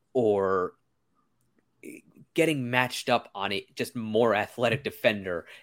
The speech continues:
and giving up kind of an embarrassing sack or a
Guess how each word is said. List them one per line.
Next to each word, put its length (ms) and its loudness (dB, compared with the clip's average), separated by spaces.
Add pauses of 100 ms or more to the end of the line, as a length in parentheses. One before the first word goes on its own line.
(120)
and 160 0
giving 260 2
up 140 0
kind 160 0
of 60 -4
an 100 -2
embarrassing 840 -2
sack 600 -6 (580)
or 580 -2
a 100 -4